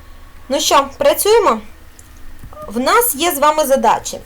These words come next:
Нам треба подумати, чим вони схожі, а чим відрізняються.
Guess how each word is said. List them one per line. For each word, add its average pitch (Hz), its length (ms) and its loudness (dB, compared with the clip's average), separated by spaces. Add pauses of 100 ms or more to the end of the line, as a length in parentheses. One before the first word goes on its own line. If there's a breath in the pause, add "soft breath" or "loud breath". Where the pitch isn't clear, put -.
Нам 349 200 4
треба 349 260 2
подумати, 254 580 -2
чим 453 300 2
вони 339 600 0 (260 loud breath)
схожі, - 580 -2
а 202 80 -6
чим 311 240 -8
відрізняються. 226 840 -6